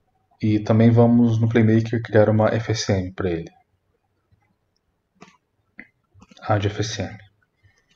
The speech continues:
Aqui nós queremos uma ação chamada Random Wait. Random Wait. Ela é semelhante da ação Wait que nós temos usado um tempo agora.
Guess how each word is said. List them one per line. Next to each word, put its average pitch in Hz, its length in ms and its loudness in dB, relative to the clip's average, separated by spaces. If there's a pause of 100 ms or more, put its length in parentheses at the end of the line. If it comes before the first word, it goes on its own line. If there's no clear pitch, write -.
(540)
Aqui - 320 -2
nós 117 160 2
queremos 117 380 2
uma 120 240 6
ação 113 440 0
chamada 104 680 0 (380)
Random 120 600 2 (240)
Wait. 110 340 0 (1300)
Random 98 360 -4
Wait. 95 300 -10 (480)
Ela 131 140 6
é - 20 0
semelhante 156 500 4
da 151 120 6
ação 135 320 2
Wait 120 360 0
que - 60 -12
nós 98 120 -2
temos 98 220 -2
usado 92 260 2
um 90 40 -6
tempo - 200 -2
agora. 85 300 -2